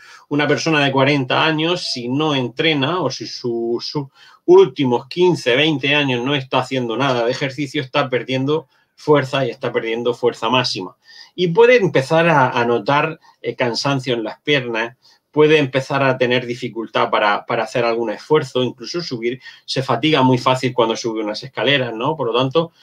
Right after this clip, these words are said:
tenemos que ofrecer entrenamiento. Para ello tenemos materiales de flotación,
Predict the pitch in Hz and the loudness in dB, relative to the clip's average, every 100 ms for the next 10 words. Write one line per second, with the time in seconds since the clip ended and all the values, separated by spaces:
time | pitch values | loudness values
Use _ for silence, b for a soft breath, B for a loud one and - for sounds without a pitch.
0 | b b - 135 156 165 170 - 127 117 | b b 2 4 4 4 0 -2 -4 -4
1 | - 123 131 131 131 110 113 110 110 95 | 0 2 2 0 -8 -8 -6 -4 -4 -6
2 | 82 _ _ B B B B B B B | -8 _ _ B B B B B B B
3 | _ _ 160 170 202 233 226 165 180 226 | _ _ 2 4 6 6 6 4 4 4
4 | 220 165 143 165 202 180 131 131 - - | 4 2 2 4 4 2 2 0 -2 -2
5 | 139 101 85 | 0 -2 -4